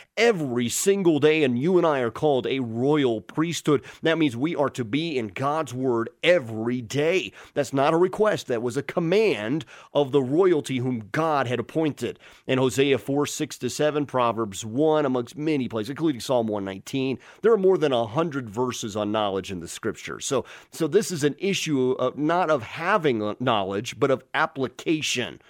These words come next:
of knowledge. So the, the amount of,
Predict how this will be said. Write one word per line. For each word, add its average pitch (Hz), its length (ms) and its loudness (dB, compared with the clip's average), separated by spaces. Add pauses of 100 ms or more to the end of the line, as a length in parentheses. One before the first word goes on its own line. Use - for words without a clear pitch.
(300)
of 120 180 0
knowledge. 98 500 0
So 156 80 0
the, 147 200 2 (180)
the 160 80 4
amount 180 500 4
of, 156 200 2